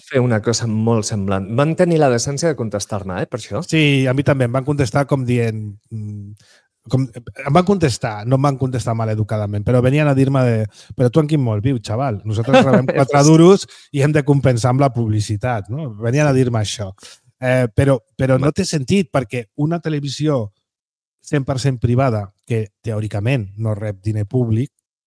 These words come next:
Speaker 2: dic teòricament perquè després els anuncis institucionals, eh,
Speaker 1: Mhm.
Speaker 2: compren lo que faci falta, ¿vale? Eh, no es pot comparar amb, amb, eh, eh,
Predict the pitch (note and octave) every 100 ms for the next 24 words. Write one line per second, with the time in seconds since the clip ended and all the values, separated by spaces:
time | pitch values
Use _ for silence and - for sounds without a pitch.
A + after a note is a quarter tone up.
0 | _ A#2+ A#2 - A2+ A2 G#2 G2+ G#2+ A2+
1 | G#2 A2 G#2+ A2+ G#2 G#2 G#2+ G#2+ G2+ G#2+
2 | A2 G2 G#2 G#2+ B2+ - - _ - _
3 | - A2+ F#2+ B2 G#2+ A2+ G#2+ G#2 G#2 G2+
4 | G2 - A2 A2 - A#2 G2+ G2+ G2+ C3
5 | E3 - - - - _ - C3+ C3 B2
6 | A#2 A2+ A2+ B2+ C3+ D3 C#3 C#3 C3 B2
7 | C#3 B2 A2 G#2+ G#2+ G#2+ G#2 G2+ _ -
8 | - - - - D#3+ D#3+ D#3